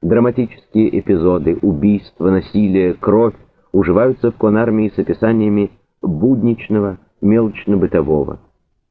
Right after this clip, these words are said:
Рядом с обезображенным трупом поляка брошена обычная тетрадка, в которой записаны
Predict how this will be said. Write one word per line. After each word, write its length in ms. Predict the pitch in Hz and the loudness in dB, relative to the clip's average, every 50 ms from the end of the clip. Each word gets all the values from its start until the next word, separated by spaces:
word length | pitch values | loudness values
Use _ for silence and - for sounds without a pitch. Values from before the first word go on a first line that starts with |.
| _ _ _ _ - | _ _ _ _ -2
Рядом 400 | - 98 120 151 151 143 143 135 | 0 2 2 2 2 0 0 -2
с 80 | - | -2
обезображенным 760 | 127 123 135 120 131 123 113 127 135 135 110 120 127 123 120 113 | 0 0 0 2 2 2 2 2 0 0 0 0 -2 0 -2 -2
трупом 400 | - 127 131 127 - 120 113 104 | 0 0 0 0 0 0 -2 0
поляка 560 | - 117 113 131 143 135 - - 80 69 67 - _ _ _ - | 0 0 0 0 -2 -2 -2 -4 -4 -4 -6 -8 _ _ _ -6
брошена 420 | 82 87 104 120 120 - 127 131 | -2 0 0 0 0 -2 -2 0
обычная 460 | 120 104 113 123 - - 135 131 123 113 | 0 0 0 -2 -4 -4 -4 -2 -2 -2
тетрадка, 560 | - 87 - - 82 80 82 85 - - 90 | -4 -4 -2 -2 0 -2 -2 -2 -4 -8 -6
в 60 | - | -4
которой 340 | - 95 - 95 90 90 78 | -4 -2 0 0 0 0 0
записаны 580 | 76 78 78 - 92 - - 98 101 95 87 | -2 -2 -2 -4 -6 -6 -2 -2 0 0 -2